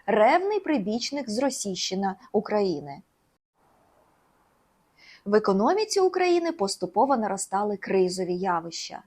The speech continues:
Адміністративно-командна модель економіки все більше виявляла нездатність забезпечувати матеріальні потреби населення республіки навіть у тих обмежених розмірах, які встановлювала влада.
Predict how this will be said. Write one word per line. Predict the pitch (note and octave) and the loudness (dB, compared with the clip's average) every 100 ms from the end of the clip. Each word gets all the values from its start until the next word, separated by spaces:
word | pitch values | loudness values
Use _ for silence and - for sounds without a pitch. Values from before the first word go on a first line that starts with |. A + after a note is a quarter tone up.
| _ | _
Адміністративно-командна | - F#3 G3 G3 G3 G3 G3 F3+ F3+ F#3 F#3 F3 F#3 | 0 2 2 0 -2 -2 -2 -2 -2 0 0 -2 -4
модель | F3+ F3+ F#3 | -4 -2 0
економіки | F3 F#3 G3 A3+ D#4+ D4 | -2 -4 -4 -2 -4 -6
все | C4+ - A#3+ | -6 0 0
більше | F3+ A#3+ D4+ - | 0 -2 -2 -2
виявляла | C#4+ C#4+ A3 G#3 A#3 A#3 | -2 0 2 2 2 2
нездатність | C4 C#4+ A3 A3 F3 F3 E3+ | 0 -2 0 2 0 -4 -8
забезпечувати | F#3 F#3 - B3 E4 D4+ D4+ | -8 -8 -4 -4 -2 -4 -2
матеріальні | A#3 A#3 A#3+ A#3+ G3 F3 E3+ | 0 2 4 4 2 0 -6
потреби | F3+ - D#4+ F4 | -8 -4 -2 -2
населення | D#4+ - A3 C4+ C4 B3+ | -4 -4 -2 0 0 0
республіки | A#3+ A#3 - F#3+ F#3 G#3 D#4 D#4 - - | 0 -4 -6 -6 -4 -4 -6 -8 -18 -2
навіть | A3 B3+ G#4 G4 - - - | 6 8 8 4 2 -16 -4
у | A#3 | -2
тих | A#3+ - D#4 F#4+ | 0 2 2 2
обмежених | G#3+ F#3 G#3+ C4+ A#3 G#3 | -2 0 2 4 2 0
розмірах, | A3 D4 D#4+ D4+ C4+ - | 2 2 2 -2 -4 -2
які | G3 - | -2 -2
встановлювала | C#4 - F#3+ F#3 F#3+ F#3+ F#3+ | -6 -6 -8 -6 -6 -2 -2
влада. | F3+ F#3 F3 E3+ | -2 -2 -2 -6